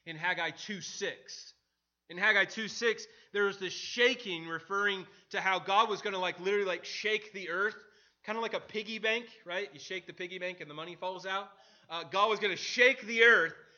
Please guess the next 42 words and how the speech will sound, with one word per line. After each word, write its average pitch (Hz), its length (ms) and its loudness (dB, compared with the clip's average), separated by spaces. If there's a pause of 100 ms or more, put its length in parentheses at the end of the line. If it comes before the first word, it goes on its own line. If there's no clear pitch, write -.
(120)
and, 190 100 -4
like, 196 240 2
all 214 220 2
the 208 80 0
money 226 340 2
was 196 160 -2
gonna 190 200 0
come 233 280 -2
out 220 120 4
of 196 40 -4
the 190 160 0
world 196 340 4
and 156 100 -8 (180)
flow 214 360 0
into 202 200 -6
the 170 100 -6
temple. 156 340 -8 (800)
Well, 190 100 -8
this 269 220 -4
week 233 220 -4
it's 202 160 -8
not 233 280 2
quite 214 220 0
the 180 80 -12
same 190 380 -4 (280)
shaking 202 580 -2
he 175 100 -6
has 175 180 -2
in 170 80 -6
mind. 190 220 2
And 175 120 -6
this 285 220 0
time, 190 220 2
this 202 180 -4 (200)
shaking 254 600 -2
is 180 120 -6
in 185 80 -6
con-, 180 200 -8 (360)
connection 208 420 -2
with 170 140 -8
the 180 80 -10
destruction 160 960 -6